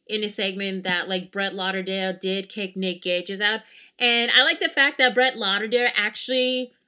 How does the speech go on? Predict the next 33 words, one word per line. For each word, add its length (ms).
went 420
live 440
tweet 400
on 200
his 180
account, 400
on 180
his 120
Twitter 340
account, 520
just 160
to 80
give 280
his 260
side 240
of 80
the 60
story, 500
and 200
so, 600
um, 380
he 180
did 260
s-, 140
made 240
a 40
statement 540
saying, 400
"These 240
were 100
crazy 500
times. 540
I 200